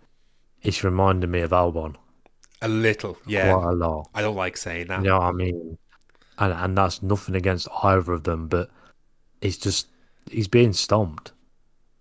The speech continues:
Speaker 1: And I honestly thought he'd be a l-, I'm not saying he's gonna be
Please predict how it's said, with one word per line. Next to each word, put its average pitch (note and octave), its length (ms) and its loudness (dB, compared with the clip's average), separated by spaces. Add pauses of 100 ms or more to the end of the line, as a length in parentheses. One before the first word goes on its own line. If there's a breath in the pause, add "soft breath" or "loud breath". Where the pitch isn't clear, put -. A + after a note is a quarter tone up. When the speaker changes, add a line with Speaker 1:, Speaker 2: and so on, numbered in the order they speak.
(500)
Speaker 1:
And G2 160 -2
I G2 160 4 (120)
honestly G2+ 420 2
thought F2+ 460 2 (340)
he'd F2 240 -2
be G2 120 4
a F2 80 2
l-, F#2 180 -4 (400 loud breath)
I'm C3+ 80 -2
not C#3 160 2
saying F#2+ 280 2
he's F2 120 -4
gonna F#2 240 -2
be E2+ 280 -2